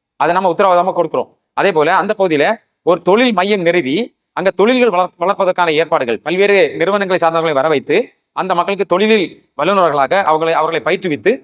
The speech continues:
தொழிலில் ஈடுபடுவதற்கான ஏற்பாடுகள், அதற்கு தேவையான கடன் உதவி, பொரு-, கடன் உதவி, அதுக்கு தேவையான பொருளா-, என்னென்ன தேவைகள் உண்டோ அந்த தேவைகள் அத்தனை நிறைவு செய்து அவர்களை தொழில், தொழில் வல்லுநர்களாக மாற்றுவதற்கான ஏற்பாடுகளை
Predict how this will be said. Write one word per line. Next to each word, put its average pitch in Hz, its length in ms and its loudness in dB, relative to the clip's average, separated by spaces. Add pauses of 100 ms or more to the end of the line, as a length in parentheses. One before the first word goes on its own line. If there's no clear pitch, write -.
(360)
தொழிலில் 233 420 0
ஈடுபடுவதற்கான 185 640 2
ஏற்பாடுகள், 151 460 0 (280)
அதற்கு 220 320 2
தேவையான 190 340 0
கடன் 170 260 0
உதவி, 151 220 0 (360)
பொரு-, 180 260 2
கடன் 180 280 0
உதவி, 156 200 2 (360)
அதுக்கு 208 280 2
தேவையான 185 400 2
பொருளா-, 180 260 0 (560)
என்னென்ன 190 320 -2
தேவைகள் 190 420 2
உண்டோ 175 140 0
அந்த 170 180 0
தேவைகள் 190 340 2
அத்தனை 180 200 -4
நிறைவு 165 240 -2
செய்து 147 260 0 (1040)
அவர்களை 170 320 0
தொழில், 220 340 2
தொழில் 214 300 0
வல்லுநர்களாக 180 520 0
மாற்றுவதற்கான 156 440 0
ஏற்பாடுகளை 151 400 -2